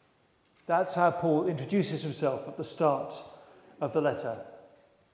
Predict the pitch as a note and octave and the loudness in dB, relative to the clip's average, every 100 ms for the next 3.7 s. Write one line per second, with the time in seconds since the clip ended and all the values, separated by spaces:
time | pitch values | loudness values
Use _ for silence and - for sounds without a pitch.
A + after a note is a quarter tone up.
0 | - D#3 C3 D#3+ D3+ A#2 C#3 C3+ D#3+ D3 | 0 2 4 4 4 4 2 2 2 0
1 | - E3 - D#3 D#3 C#3+ - - D3+ E3 | -2 -6 -2 4 4 4 -2 -8 -4 -2
2 | D#3+ C#3+ D#3 - G3 F3+ E3 - A3+ D#3 | -2 -4 -6 2 4 4 4 6 8 8
3 | - - D#3 D3 D#3+ D3 | 6 0 -4 -2 -2 -2